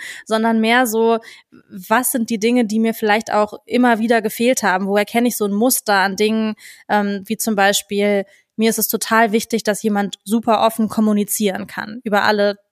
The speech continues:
Themen und so, da keine Schamgrenzen hat und so. Und man merkt ja sehr schnell bei einem ersten Treffen schon,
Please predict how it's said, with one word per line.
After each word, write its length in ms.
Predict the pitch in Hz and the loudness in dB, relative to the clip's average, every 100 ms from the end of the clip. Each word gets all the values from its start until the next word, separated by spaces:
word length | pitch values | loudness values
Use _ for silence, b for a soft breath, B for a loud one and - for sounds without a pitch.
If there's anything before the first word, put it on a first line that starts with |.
| - | -8
Themen 500 | - 240 233 208 208 | 0 2 2 0 -4
und 220 | 208 202 | -6 -8
so, 140 | 202 202 | -8 -4
da 160 | 202 | -4
keine 300 | - 208 208 | -4 -4 -2
Schamgrenzen 760 | 202 226 214 214 202 202 - 208 | 0 2 0 0 -2 -2 -4 -4
hat 140 | 208 214 | -6 -6
und 120 | 202 | -6
so. 240 | 202 214 214 B B | 0 -2 -2 B B
Und 100 | - | -8
man 160 | 208 208 | -4 -2
merkt 240 | 214 240 - | 0 0 0
ja 100 | 214 | 0
sehr 180 | 208 220 | 0 0
schnell 300 | 226 220 214 | 0 0 0
bei 80 | |
einem 120 | 202 196 | -2 -4
ersten 320 | 202 - 208 | -8 -8 -8
Treffen 320 | - 208 214 | -6 -6 -6
schon, 280 | - 202 | -4 -6